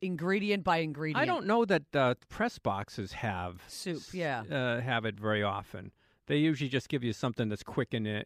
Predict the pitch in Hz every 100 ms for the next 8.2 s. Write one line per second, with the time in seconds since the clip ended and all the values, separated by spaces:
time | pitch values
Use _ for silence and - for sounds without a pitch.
0 | - 147 139 120 120 156 170 170 170 -
1 | - _ - 160 160 165 156 135 147 139
2 | 151 143 139 131 131 123 135 143 131 147
3 | 131 127 107 95 147 - 131 131 120 127
4 | 113 104 - 107 101 - - _ - 135
5 | 117 123 - 127 117 120 117 113 113 120
6 | 185 160 151 - 196 190 170 156 147 139
7 | 143 170 - 196 185 - 165 175 165 170
8 | 170